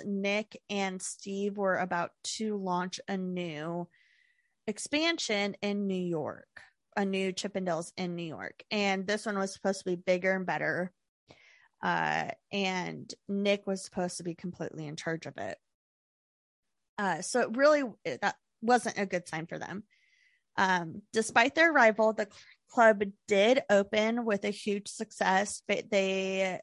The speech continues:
the show got constant bookings on talk shows. Like, they were all over the place.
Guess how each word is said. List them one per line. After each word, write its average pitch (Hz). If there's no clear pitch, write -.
the 208
show 214
got 208
constant 220
bookings 185
on 170
talk 240
shows. 214
Like, 185
they 233
were 233
all 185
over 160
the 160
place. 156